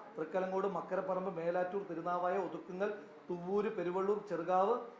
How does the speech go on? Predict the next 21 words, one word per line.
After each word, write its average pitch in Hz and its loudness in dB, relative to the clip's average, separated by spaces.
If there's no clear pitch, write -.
ചെ-, 185 0
മഞ്ചേരി 180 4
മുനിസിപ്പാലിറ്റി, 185 -2
പെരുമ്പട 208 4
പഞ്ചായത്ത്, 156 0
മ-, 185 -6
മലപ്പുറം, 196 0
അതായത് 180 -2
നിലമ്പൂർ 214 -2
ഉപതെരഞ്ഞെടുപ്പ് 214 2
നടക്കുന്ന 208 0
മലപ്പുറം 202 0
ജില്ലയിൽ 208 0
മാത്രം 190 0
ഇരുപത്തിമൂന്ന് 208 -2
സ്ഥലങ്ങളിൽ 165 0
അന്ന് 226 2
ജമാഅത്തെ 196 2
ഇസ്ലാമിക്ക് 190 0
കുഴപ്പമില്ലായിരുന്നു? 156 -2
അതോ 196 0